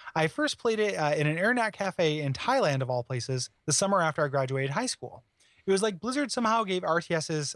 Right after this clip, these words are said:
some performance-enhancing R P G drugs by incorporating a hero system. I only mention this because I couldn't afford a new computer to play it,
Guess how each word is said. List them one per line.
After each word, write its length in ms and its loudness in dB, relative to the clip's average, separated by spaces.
some 180 0
performance-enhancing 1080 -2
R 140 2
P 120 -2
G 160 -2
drugs 380 -4
by 100 2
incorporating 520 0
a 60 0
hero 340 0
system. 440 -12
I 80 0
only 140 4
mention 260 -2
this 140 -2
because 220 -2
I 60 2
couldn't 180 0
afford 260 0
a 20 2
new 160 0
computer 360 -2
to 80 -2
play 260 0
it, 120 0